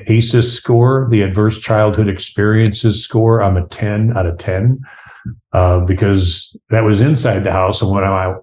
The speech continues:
when I went out outside the house in Southwest Phoenix, there were nothing but gangs and predators, like, literally waiting for me to go to the store. When my mom told me to go to the store several times a week,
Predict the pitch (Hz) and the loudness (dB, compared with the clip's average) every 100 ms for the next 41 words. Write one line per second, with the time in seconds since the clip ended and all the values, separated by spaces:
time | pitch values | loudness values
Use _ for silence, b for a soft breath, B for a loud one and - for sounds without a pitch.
0 | - 120 107 98 92 - 107 95 92 - | -6 0 2 0 -4 -2 0 0 -4 -2
1 | 147 170 - 104 98 98 101 92 92 - | -2 -2 -2 -2 -2 -2 0 0 -2 -6
2 | - 123 98 92 92 92 - _ _ - | -8 -2 0 0 -2 -4 -12 _ _ -4
3 | 107 101 101 90 - 127 101 - - B | -2 0 0 0 2 2 2 -2 -12 B
4 | B B B - 113 110 104 101 110 113 | B B B -10 -4 0 2 2 2 2
5 | 104 101 - 104 104 117 120 117 98 87 | 0 -2 -4 -2 2 4 4 4 0 -2
6 | 113 110 107 113 107 101 - _ _ _ | 0 0 0 2 0 -2 -10 _ _ _
7 | _ - 92 95 104 110 123 131 117 113 | _ -4 -2 2 2 4 4 4 4 4
8 | 113 107 - 107 101 90 - 113 98 110 | 2 0 0 0 0 -2 -6 -8 0 2
9 | 117 117 - 127 110 92 95 - _ - | 4 2 2 0 2 2 -2 -6 _ -4
10 | 98 98 107 101 107 107 104 113 107 101 | -2 -2 0 2 2 2 2 2 2 2
11 | 104 98 95 90 110 101 - 107 104 104 | 0 0 -2 0 -2 0 -2 -2 0 -2
12 | 98 95 90 101 95 | 0 0 0 0 -2